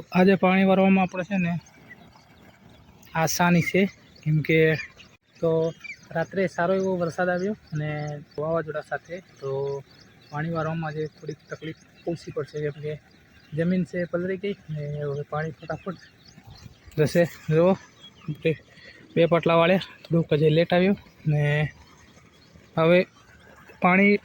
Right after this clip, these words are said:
પહેલાં ધીમે ધીમે જતું હતું, હવે ફટાફટ જશે, તો ફટાફટ પી જશે. તો આજ, આજે અને કાલે મતલબ પી જશે, બે દ-, દોઢ, આઠ કલાકમાં લગભગ પૂરું થઈ જશે ખેતર.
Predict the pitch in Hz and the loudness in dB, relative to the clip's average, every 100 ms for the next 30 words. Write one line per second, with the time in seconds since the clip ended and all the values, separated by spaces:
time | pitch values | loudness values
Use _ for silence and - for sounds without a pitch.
0 | - 185 185 175 190 196 202 202 202 - | 0 4 6 6 6 6 6 6 4 0
1 | 214 - 160 160 160 - 180 - 185 185 | -2 0 2 2 2 0 -2 0 2 2
2 | - 208 - - - - - - - - | 2 0 -2 -12 -12 -12 -14 -18 -12 -2
3 | 147 143 143 - - - - - 175 - | 2 2 0 -6 -16 -20 -8 -2 0 0
4 | 175 - 160 151 170 175 - 151 147 151 | -2 0 2 2 2 0 -2 -2 0 0
5 | - 175 - - - - - - - - | 0 -2 -2 -10 -14 -12 -12 -12 -16 -12
6 | - - - - - 156 160 175 170 160 | -14 -16 -20 -20 -6 -2 2 2 2 2
7 | 165 165 - 165 170 175 175 - - 196 | 0 -2 0 2 4 4 2 -2 -4 2
8 | 170 156 160 165 170 165 - _ 180 180 | 4 4 4 2 0 -4 -10 _ 2 6
9 | 180 - _ _ _ _ _ _ _ - | 6 2 _ _ _ _ _ _ _ -6
10 | 170 - 175 175 180 180 175 165 190 - | -4 2 2 4 4 4 2 2 0 2
11 | 180 180 165 151 165 156 - | 0 2 2 2 0 -2 -4